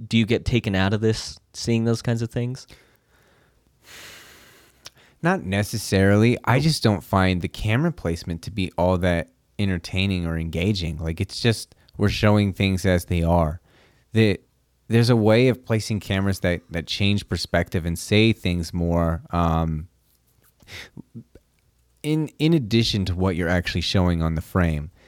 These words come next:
Speaker 2: We, when we talk about twenty forty-nine, I'll mention some of those things because there's, there's a higher level of, uh, auteur quality with those. Like, these are just, like, we gotta show all of our characters, we gotta show our,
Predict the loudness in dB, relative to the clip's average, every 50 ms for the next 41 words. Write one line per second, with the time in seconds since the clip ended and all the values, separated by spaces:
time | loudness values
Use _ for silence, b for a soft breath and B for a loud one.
0 | b b b 2 4 4 4 2 2 2 2 4 4 2 2 2 0 0 2 2
1 | 2 2 2 0 -2 -2 0 0 0 0 0 0 2 2 2 2 2 2 2 0
2 | 0 0 0 0 -2 -6 -8 -8 -6 -4 -4 -4 -2 -4 -4 -4 -6 -6 -6 -6
3 | -6 -8 -10 -8 -2 0 2 2 2 0 -2 B B B B B B B B B
4 | B B _ _ _ _ _ -4 2 4 4 4 4 2 2 2 2 4 4 4
5 | 2 2 0 2 4 4 4 4 4 4 4 4 4 4 4 4 2 2 2 2
6 | 2 2 4 2 0 0 0 0 0 0 0 0 0 0 0 -2 0 0 2 4
7 | 4 4 4 2 2 0 -2 -2 -2 -2 -2 -2 -2 -2 -2 0 2 2 4 4
8 | 4 2 2 2 2 2 2 2 2 0 0 0 -4 -2 0 2 4 4 4 2
9 | 4 4 4 6 6 4 4 4 2 0 0 0 0 2 2 0 -2 -4 -4 -4
10 | -2 -2 0 0 0 0 0 2 2 4 4 6 6 4 4 4 2